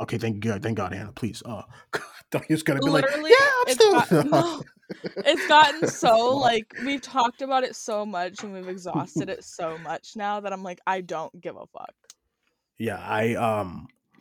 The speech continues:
Speaker 1: Le-, Leo, my, my, one of my best friends, he's like, the other <laughs> day, the other day, and I love Leo, so if he listens to,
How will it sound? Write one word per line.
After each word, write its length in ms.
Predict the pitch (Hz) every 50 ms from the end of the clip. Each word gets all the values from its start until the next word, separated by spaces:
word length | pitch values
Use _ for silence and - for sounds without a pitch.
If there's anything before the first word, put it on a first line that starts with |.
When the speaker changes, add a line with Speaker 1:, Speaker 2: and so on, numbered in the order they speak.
| - _ -
Speaker 1:
Le-, 300 | - 107 131 131 123 78
Leo, 560 | 107 123 127 131 131 117 107 92 92 90 90 - -
my, 240 | 104 107 104 104
my, 420 | 98 95 98 92 98 95 95 95 82 87
one 120 | 104 101
of 40 | 98
my 80 | 98
best 280 | 98 95 107 107 - -
friends, 540 | - 107 98 95 - 90 87 - - - - _ _ _ _ - - - - - _ _ _ _ _ _ _ _ _ _
he's 260 | _ - 127 117 107
like, 300 | 113 107 104 92 - -
the 100 | - 117
other 140 | 113 107 113
<laughs> 0 |
day, 160 | 98 107 107 - - - - - 180 - - -
the 120 | 160 131
other 200 | 131 120 127 120
day, 440 | 107 117 110 110 104 95 90 104 - _ _ _ _ _ _ _ _ _ _ _ _ _ -
and 100 | 98 101
I 60 | 110
love 260 | 110 117 123 120 101
Leo, 320 | 98 101 98 95 85 85 104
so 120 | - 113
if 60 | 104
he 60 | 107
listens 280 | 110 117 - 135 123 -
to, 60 | 123